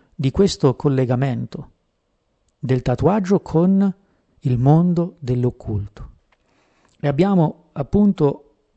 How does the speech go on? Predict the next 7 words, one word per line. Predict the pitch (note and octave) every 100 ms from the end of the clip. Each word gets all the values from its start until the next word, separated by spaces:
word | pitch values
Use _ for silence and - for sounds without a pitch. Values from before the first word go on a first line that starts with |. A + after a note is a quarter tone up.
| _ _ _ _ _ _ _
Don | C3 C#3 B2+
Paolo | D#3 F3 D3+ B2+
Ciccotti | - D3+ - C3 B2 - - F3 - _ _ _ _ _
che | - F3 D#3
sottolinea | - - - E3 - F#3+ D3+ A#2 A2 A2 G#2 - - - - _ _ _ _ _ _ _ _ _ _ _ _ -
in | B2+ C#3 -
particolare | B2+ - B2+ C3 C3+ B2 A2 G#2 G2